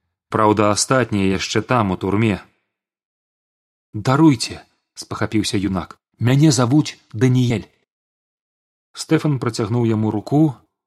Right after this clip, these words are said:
"Вельмі прыемна. І прыемна глядзець на твой знак", ён кіўнуў на сцяну. "Дзякуй. Я сёння малюю чашу паўсюль, дзе гэта ўдаецца зрабіць", з гонарам сказаў ён.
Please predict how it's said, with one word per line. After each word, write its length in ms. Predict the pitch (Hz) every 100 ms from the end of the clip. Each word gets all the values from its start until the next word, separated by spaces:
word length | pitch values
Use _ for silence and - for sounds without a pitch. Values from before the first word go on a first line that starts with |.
| _ _ 98
"Вельмі 420 | 92 120 117 113
прыемна. 640 | 120 113 107 90 82 78 _ _ _ _ -
І 80 | 104
прыемна 480 | 104 104 113 110 104
глядзець 400 | 104 101 113 110
на 80 | 104
твой 240 | 104 110
знак", 480 | 98 110 113 - - _ _ -
ён 240 | 101 95
кіўнуў 400 | - 98 98 92
на 80 | 90
сцяну. 380 | - 98 90 - _ _ _ _ _ _ _ _ 104
"Дзякуй. 480 | 127 151 - 87 - _ _ _ _ _ _ _
Я 180 | 113 131
сёння 320 | 156 160 151
малюю 380 | 147 147 156 151
чашу 320 | - 139 143
паўсюль, 480 | - 135 123 - 147
дзе 160 | 113 113
гэта 240 | 123 127
ўдаецца 480 | 120 120 123 - 110
зрабіць", 480 | 117 120 113 95 - _ _ _
з 160 | 101 95
гонарам 400 | 107 101 98 90
сказаў 400 | - 98 95 92
ён. 160 | 85